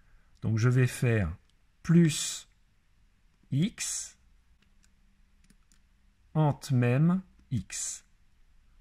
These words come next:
Donc je viens d'écraser l'ancien score, et maintenant, si je regarde ce qu'il y a dans X,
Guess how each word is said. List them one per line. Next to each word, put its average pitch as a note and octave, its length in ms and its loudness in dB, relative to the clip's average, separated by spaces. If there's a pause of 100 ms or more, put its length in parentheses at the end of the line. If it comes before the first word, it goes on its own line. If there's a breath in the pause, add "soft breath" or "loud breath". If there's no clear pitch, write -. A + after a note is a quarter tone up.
(520)
Donc G#2+ 160 -2
je A#2+ 100 2
viens C3+ 280 4
d'écraser C3+ 760 0
l'ancien A2 360 -2
score, A#2+ 500 -2 (380)
et B2+ 100 2
maintenant, A#2 460 2
si D3 180 -2
je A2 60 0
regarde A#2 380 2
ce - 100 -14
qu'il G#2 180 -4
y G#2 80 0
a G2 80 0
dans F2+ 160 -2
X, - 580 -4